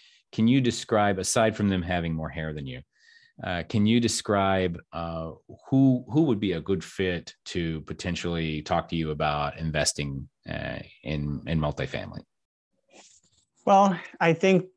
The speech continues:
Speaker 2: traditionally, uh, most individuals have what you call a, a very narrow financial I Q, not in, not because it's their fault, but because America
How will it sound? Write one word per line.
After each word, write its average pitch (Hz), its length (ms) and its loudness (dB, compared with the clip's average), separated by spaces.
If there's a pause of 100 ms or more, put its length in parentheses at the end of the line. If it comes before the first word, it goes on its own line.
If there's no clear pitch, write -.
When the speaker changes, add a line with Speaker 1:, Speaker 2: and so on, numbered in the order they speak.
Speaker 2:
traditionally, 156 1000 4 (420)
uh, 135 260 4
most 147 760 4
individuals 135 840 4
have 131 440 0 (120)
what 143 200 0
you 143 100 0
call 135 380 4
a, 135 100 0
a - 20 0
very 135 400 4
narrow 127 400 2
financial 127 500 -2
I 120 140 0
Q, 127 420 0 (420)
not 143 380 4 (240)
in, 143 580 4
not 143 340 2 (360)
because 135 380 2
it's 127 160 -2
their 139 180 2
fault, 175 320 2
but 139 100 0
because 135 300 -2
America 135 720 2